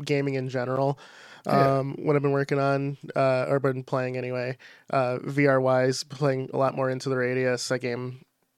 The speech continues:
Speaker 1: I'm sad I didn't get into it till now because I would have loved it, like, last year or the year before.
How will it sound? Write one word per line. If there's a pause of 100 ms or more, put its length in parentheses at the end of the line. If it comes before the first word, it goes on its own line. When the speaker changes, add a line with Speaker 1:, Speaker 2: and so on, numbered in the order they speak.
(1040)
Speaker 1:
I'm
sad (260)
I
didn't
get
into
it
till
now (180)
because
I
would
have
loved
it,
like,
last
year
or
the
year
before.